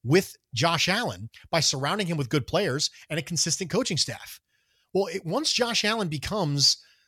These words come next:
something that we think he can be, which is a franchise guy, because I think a lot of us believe that he can be that guy for the Buffalo Bills. At that point, now we have a new variable, and it's Sean McDermott. So if something goes wrong,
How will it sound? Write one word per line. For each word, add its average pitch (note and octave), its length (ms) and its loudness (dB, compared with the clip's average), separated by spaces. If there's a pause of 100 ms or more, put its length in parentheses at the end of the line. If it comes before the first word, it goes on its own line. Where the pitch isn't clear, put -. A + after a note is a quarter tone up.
something F#3 380 2
that C#3 100 -4
we D3 80 -2
think F#3 240 0
he D#3+ 140 -4
can C3+ 160 0
be, A#2 400 -2 (320)
which - 160 2
is C#3 100 2
a C#3 40 0
franchise E3 420 0
guy, A3 180 -2
because E3 200 -2
I D3+ 100 0
think F#3 160 -6
a E3+ 40 -2
lot C#3 180 0
of F3 80 0
us F#3 100 0
believe D3 340 -2
that C3 100 0
he C#3 120 -2
can D#3+ 180 0
be D3 200 -2
that C3 260 -4
guy E3+ 380 0 (220)
for - 100 -6
the C#3 80 2
Buffalo C3 280 0
Bills. A#3 380 0 (340)
At F3 160 0
that C4+ 180 0
point, C4+ 300 0 (960)
now G#3 180 4
we C4 120 4
have A#3 100 6
a G#3 40 4
new G#3+ 180 2
variable, A3+ 600 0 (640)
and G3 100 2
it's F#3+ 100 0
Sean G#3 280 2
McDermott. G3 380 0
So F3 80 0
if D3 80 -2
something B3 280 -4
goes E3+ 220 2
wrong, C#3+ 560 -2